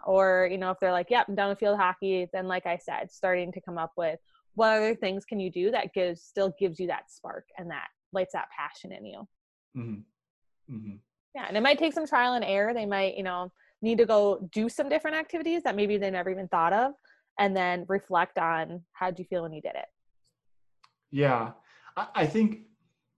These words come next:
Speaker 2: you know, you clearly have more professional experience in, in guiding people in this aspect, but I, I've had this kind of, kind of conversation with people before, and it seems like it, it's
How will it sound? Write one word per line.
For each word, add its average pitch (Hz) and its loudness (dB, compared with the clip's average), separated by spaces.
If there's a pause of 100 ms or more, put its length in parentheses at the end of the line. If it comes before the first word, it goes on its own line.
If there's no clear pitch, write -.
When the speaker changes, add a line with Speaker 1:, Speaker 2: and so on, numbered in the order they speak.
(260)
Speaker 2:
you 147 0
know, 147 2 (840)
you 160 -10 (220)
clearly 143 0
have 117 -2
more 120 -2 (120)
professional 117 -6
experience 110 -4
in, 104 -4
in 107 -6
guiding 113 -4
people 110 -6
in 104 -4
this 107 -6
aspect, 107 -8
but 113 -4 (480)
I, 170 0
I've 165 2
had 151 4
this 127 -2
kind 127 0
of, 117 -6 (120)
kind 143 2
of 113 -2
conversation 107 -2
with 104 -4 (760)
people 131 0
before, 120 4
and 123 -4
it 147 -4
seems 202 0
like 123 2 (1200)
it, 165 -8
it's 170 -4